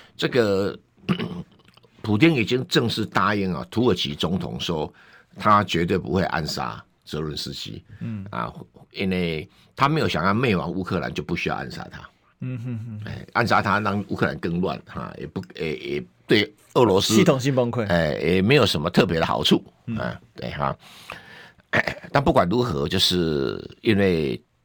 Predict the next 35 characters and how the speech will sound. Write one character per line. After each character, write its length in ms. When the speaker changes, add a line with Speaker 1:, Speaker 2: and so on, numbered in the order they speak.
Speaker 1:
不 260
灭 140
亡 180
乌 120
克 160
兰， 180
可 160
是 500
两 240
岸 160
关 180
系 140
可 180
能 120
不 120
是 160
这 100
样 180
子 160
哦。 80
Speaker 2:
嗯， 220
嗯， 40
嗯， 200
嗯。 80
Speaker 1:
哎， 260
不 80
是， 80
可 140
能 120
不 140
是 100
这 140
样 220
子。 80
哎， 220